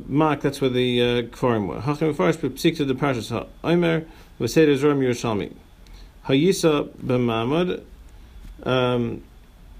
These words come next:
so this miracle happened to Rabbi Shimon ben Yochai, that he was able to make this place tahar by throwing these, uh, beans. They would, they would, uh, show up where the bodies were.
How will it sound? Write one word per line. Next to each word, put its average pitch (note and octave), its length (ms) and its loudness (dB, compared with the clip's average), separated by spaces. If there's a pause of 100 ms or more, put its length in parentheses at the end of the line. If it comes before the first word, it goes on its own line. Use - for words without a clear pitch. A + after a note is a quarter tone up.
(320)
so D3 200 0
this C3+ 160 0
miracle E3+ 360 4
happened F3 320 0
to D3 60 2
Rabbi C#3+ 100 2
Shimon D#3+ 280 0
ben F3+ 120 0
Yochai, F#3+ 420 2 (360)
that C3 80 -4
he C#3+ 80 4
was C#3 100 4
able D#3+ 260 2
to D#3 120 -2
make D#3 220 4
this C#3+ 140 -2
place B2+ 240 0
tahar C3 320 0
by C#3 160 0
throwing D#3 400 2
these, C#3 320 -2
uh, C#3 240 2
beans. D#3 340 2
They C#3+ 100 2
would, C3 280 -2
they B2+ 120 -2
would, A#2+ 340 -4
uh, A#2+ 160 2
show C#3+ 240 -2
up B2+ 140 -2
where B2+ 100 2
the A#2 240 -2
bodies A2+ 400 -2
were. F#2 200 -2